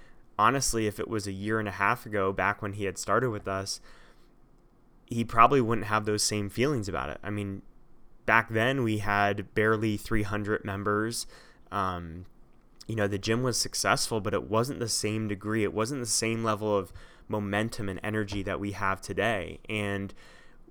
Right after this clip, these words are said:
we've experienced the most rapid growth in the last year than we've experienced in the six years we've been in business. And, you know, it, it really made me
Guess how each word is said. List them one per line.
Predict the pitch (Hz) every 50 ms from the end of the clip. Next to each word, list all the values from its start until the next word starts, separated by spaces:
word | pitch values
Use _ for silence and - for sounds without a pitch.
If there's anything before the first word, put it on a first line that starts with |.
| - -
we've | - 113 117 127 135 135
experienced | 127 - - - 117 117 113 110 107 - - -
the | 98
most | 95 101 104 107 110 113 127 123 - -
rapid | 107 104 104 107 110 107 - 107 101 101
growth | 101 110 110 107 104 98 95 - - - - - - - - - - - - - - -
in | 113 107
the | 101 98
last | 104 101 98 101 - - 113
year | 104 104 117 135 131 117 110 104
than | 104 101 101
we've | 104 107 98 107
experienced | 101 - - - 110 107 107 101 - -
in | - 110 101
the | 98 95 - -
six | - - - - 127 123 - -
years | 113 113 117 113 101
we've | 110 104 92
been | 107 101
in | 98 95 92 92
business. | 107 123 143 135 123 107 92 104 113 - - - - - - - - - - - - - - - -
And, | 113 110 110 107 104 104 104 101 101 101 98 - - - - - - - - - - - - - - - - - -
you | 117 104
know, | 104 98 104
it, | 101 - -
it | 113 107 - -
really | 107 107 117 127 139 139 135 135 127
made | 117 110 113 110 110 107 110
me | 110 107 107 104 104 104 101 98 98